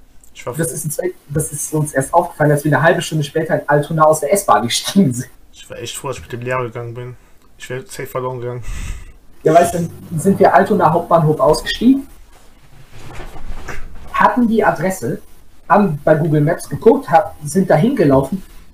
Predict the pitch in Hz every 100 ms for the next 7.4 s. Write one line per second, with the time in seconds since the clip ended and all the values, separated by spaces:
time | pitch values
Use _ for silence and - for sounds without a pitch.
0 | - - - - - - - - - -
1 | - - - - - - - - - 113
2 | 110 165 147 - - - - - - _
3 | - - - - - 190 185 165 196 -
4 | - - - 165 139 127 113 - - 135
5 | 180 269 269 - - - - - 135 -
6 | - - - - 131 135 - - 185 202
7 | - - -